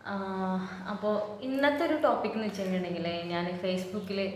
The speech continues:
റീൽസ് ഇങ്ങനെ കണ്ടുകൊണ്ടിരിക്കുന്ന സമയത്ത് കണ്ടൊരു ഇഷ്യൂവിനെ കുറിച്ചിട്ടാണ് ഞാൻ സംസാരിക്കാൻ വരുന്നത്. ഇഷ്യൂ എന്ന് വെച്ചിട്ടുണ്ടെങ്കിൽ നമുക്ക് ഭയങ്കരമായിട്ട് വിഷമമായി പോവും.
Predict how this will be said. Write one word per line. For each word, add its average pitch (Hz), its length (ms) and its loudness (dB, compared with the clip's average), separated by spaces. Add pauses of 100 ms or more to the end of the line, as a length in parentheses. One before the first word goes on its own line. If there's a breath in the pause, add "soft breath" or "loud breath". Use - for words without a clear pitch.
(140)
റീൽസ് 190 400 0
ഇങ്ങനെ 196 200 0
കണ്ടുകൊണ്ടിരിക്കുന്ന 170 640 -2
സമയത്ത് 147 460 -6 (340 loud breath)
കണ്ടൊരു 190 340 2
ഇഷ്യൂവിനെ 196 360 2
കുറിച്ചിട്ടാണ് 190 440 0
ഞാൻ 170 180 -6
സംസാരിക്കാൻ 160 440 0
വരുന്നത്. - 300 -4 (480 loud breath)
ഇഷ്യൂ 208 180 -4
എന്ന് 269 120 4
വെച്ചിട്ടുണ്ടെങ്കിൽ 302 420 4
നമുക്ക് 302 320 2
ഭയങ്കരമായിട്ട് 302 520 4
വിഷമമായി 302 600 4
പോവും. 196 260 0